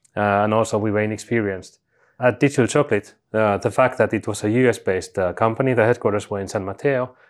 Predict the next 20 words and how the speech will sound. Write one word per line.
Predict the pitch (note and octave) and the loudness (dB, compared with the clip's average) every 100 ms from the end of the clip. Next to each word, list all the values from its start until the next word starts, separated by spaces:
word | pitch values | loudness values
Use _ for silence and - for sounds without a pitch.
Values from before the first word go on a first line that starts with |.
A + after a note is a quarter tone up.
| _ | _
They | A#2+ | 2
were | A2+ A2+ A2 A#2 | 6 6 4 2
a | G#2+ | 2
V | B2 B2+ | 4 4
C-backed | A#2+ A2+ A#2 - | 2 0 -2 -2
company. | A#2+ A2 A2+ A2+ - _ _ - | -4 -4 -6 -8 -14 _ _ -2
Uh, | G#2 G2+ G#2 | 2 2 0
it | G#2+ A#2+ | -2 -4
was | - | 0
headed | A#2+ A2+ | 2 2
by | - G#2 G2 | 4 4 4
Trip | - A2 | 0 -2
Hawkins. | A2+ A2 - A#2 - _ G#2+ | 2 2 0 -8 -10 _ -10
Uh, | G#2 G2+ G2 - _ _ _ - | -6 -6 -8 -14 _ _ _ -8
the | A#2 | 0
years | C#3 C#3+ G#2 | 4 4 2
at, | G#2+ G2+ - | -6 -12 -4
uh, | A2 A2 A2 | 0 0 0
Digital | A2+ C3 A#2+ | -2 0 0
Chocolate, | G#2+ - - F2 - | 2 0 -2 -8 -12